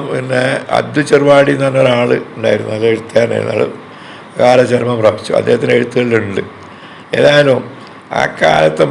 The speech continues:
മനുഷ്യന്മാരുടെ ഒരു ഹിമ്മത്ത്, അവരുടെ ഒരു ധൈര്യം, അവരുടെ ഒരു ഈമാൻ, അതൊന്ന് വെച്ച് ആലോചിച്ച് നോക്കൂ. നമ്മുടെ ഇപ്പോഴത്തെ അങ്കലാപ്പും ആൺകുട്ടികൾ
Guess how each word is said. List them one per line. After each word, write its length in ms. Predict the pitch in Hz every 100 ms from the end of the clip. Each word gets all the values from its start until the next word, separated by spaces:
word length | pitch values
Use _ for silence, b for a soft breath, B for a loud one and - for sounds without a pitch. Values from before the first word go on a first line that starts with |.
| 65
മനുഷ്യന്മാരുടെ 680 | 64 - - 71 69 69 127
ഒരു 60 | 110
ഹിമ്മത്ത്, 460 | 110 107 53 113 - 117
അവരുടെ 220 | 120 -
ഒരു 80 | 58 107
ധൈര്യം, 340 | - 110 101
അവരുടെ 220 | - 135 127
ഒരു 80 | - 107
ഈമാൻ, 300 | 110 107 - - - B B B B -
അതൊന്ന് 260 | 123 120 117
വെച്ച് 180 | 117 - 101
ആലോചിച്ച് 320 | 104 113 107 107
നോക്കൂ. 180 | 101 117 107
നമ്മുടെ 280 | 120 127 127 120
ഇപ്പോഴത്തെ 380 | - 120 143 120 120 B B B 104
അങ്കലാപ്പും 680 | 101 104 107 107 - - - - - - - - - -
ആൺകുട്ടികൾ 580 | 123 135 135 131 139 131